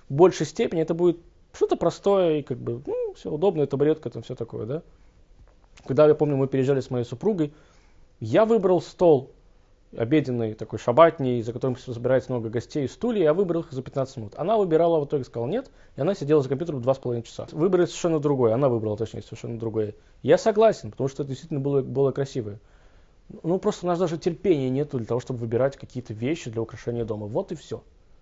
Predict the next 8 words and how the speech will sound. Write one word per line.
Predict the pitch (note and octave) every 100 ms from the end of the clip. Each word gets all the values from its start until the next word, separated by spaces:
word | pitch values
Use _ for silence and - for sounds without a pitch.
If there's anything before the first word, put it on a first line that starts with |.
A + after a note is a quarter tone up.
| - _ _
Здесь | B2 F3 -
ничего | C#3 C#3+ D#3 D3+
не | C#3
поделаешь. | A#2+ A2+ G#2 - - - _ _ - - - _
Каждый | - B3+ G3+
должен | F#3 E3+
понимать, | D3+ D#3+ G#3 A#3 -
что | - - F#3 A3 C4+